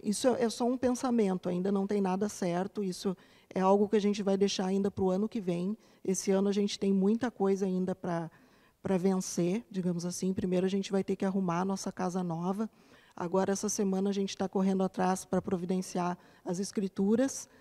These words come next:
tanto a escritura do ipasp no, no imóvel novo, como a empresa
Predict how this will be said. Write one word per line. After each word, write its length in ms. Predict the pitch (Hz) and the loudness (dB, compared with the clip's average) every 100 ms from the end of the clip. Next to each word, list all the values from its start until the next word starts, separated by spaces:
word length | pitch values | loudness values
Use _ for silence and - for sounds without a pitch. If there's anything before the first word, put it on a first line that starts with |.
| - _ - | -20 _ -2
tanto 240 | 208 220 | 0 0
a 40 | 220 | -2
escritura 560 | - 208 - 208 202 | -2 -2 2 2 2
do 180 | 185 202 | 2 0
ipasp 640 | 208 - 185 202 - 202 | 0 -2 -2 -2 -4 -4
no, 340 | 180 190 190 175 _ - | 0 2 2 0 _ -8
no 160 | 196 202 | -2 0
imóvel 420 | 196 185 190 196 | 0 -2 -2 -2
novo, 460 | 190 196 214 262 - - _ _ | 2 2 0 -4 -12 -20 _ _
como 280 | - 214 220 | 4 4 6
a 80 | 208 | 2
empresa 640 | 214 214 202 214 208 180 | 2 4 4 4 2 -2